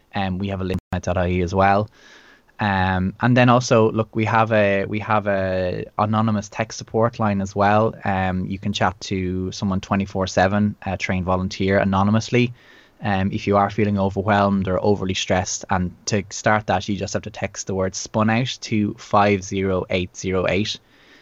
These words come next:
Um, and that will get you talking to someone twenty-four hours of the day, um, and they should hopefully be able to make,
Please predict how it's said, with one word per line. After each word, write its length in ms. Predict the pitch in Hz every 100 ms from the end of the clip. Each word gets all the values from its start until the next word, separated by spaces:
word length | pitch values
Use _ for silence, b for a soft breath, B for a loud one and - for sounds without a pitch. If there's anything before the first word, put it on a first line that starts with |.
| b -
Um, 540 | 98 90 85 82 95 - -
and 120 | 101 98
that 120 | 98
will 160 | 98
get 200 | 92 -
you 60 | -
talking 260 | 98 90 95
to 80 |
someone 300 | - 95 87
twenty-four 440 | 87 - 92 - -
hours 140 | -
of 80 | 98
the 100 | 95
day, 380 | 101 92 87 - -
um, 360 | 92 92 107 -
and 120 | 95
they 80 | 90
should 160 | -
hopefully 380 | - 98 - 92
be 100 | -
able 120 | 90
to 80 | 95
make, 260 | 92 -